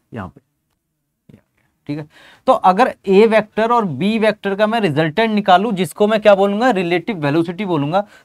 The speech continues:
तो उसकी वैल्यू कहां पे आएगी, उसकी वैल्यू आएगी यहां से यहां, ये आ गई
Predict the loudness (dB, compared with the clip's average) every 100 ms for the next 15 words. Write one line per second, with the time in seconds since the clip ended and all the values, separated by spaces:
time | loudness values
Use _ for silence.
0 | 2 2 2 0 4 4 2 2 2 4
1 | 2 2 -2 -6 _ _ -20 _ _ _
2 | _ _ -14 -8 -6 -2 0 2 4 2
3 | 2 -4 -8 _ -8 -2 0 0 0 -2
4 | -6 _ _ _ -10 -10 -12 _ _ _
5 | _ _ _ _ -10 -8 -8 -12